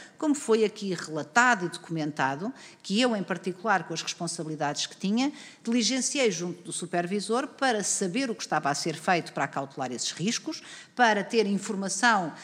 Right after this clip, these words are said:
de como é que isso estava a decorrer, de quais eram os riscos que efetivamente existiam, e esse contacto foi muito intenso, muito próximo e continuado.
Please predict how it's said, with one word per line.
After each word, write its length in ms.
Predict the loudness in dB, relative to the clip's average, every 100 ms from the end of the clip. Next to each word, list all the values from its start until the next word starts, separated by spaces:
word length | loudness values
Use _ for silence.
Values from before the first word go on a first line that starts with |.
| -18
de 60 | -6
como 180 | 0
é 80 | 0
que 160 | 0 -4
isso 140 | -2
estava 440 | -2 4 6 6 2
a 20 |
decorrer, 580 | -4 -12 0 2 2 -2 -12 -18
de 60 |
quais 260 | 0 0 2
eram 180 | 0 0
os 80 | -4
riscos 380 | -2 -2 -2
que 140 | -8 -6
efetivamente 600 | -6 -6 -4 -4 -4 -4
existiam, 460 | -2 -2 -2 0
e 100 | 0
esse 160 | 0 -2
contacto 500 | -6 -4 -2 -2 -6
foi 140 | -4
muito 240 | -4 -4 -6
intenso, 460 | -4 -2 -2 -2
muito 180 | -4 -4
próximo 360 | -2 -2 0 -2
e 40 | 0
continuado. 760 | 2 0 2 6 8 6 2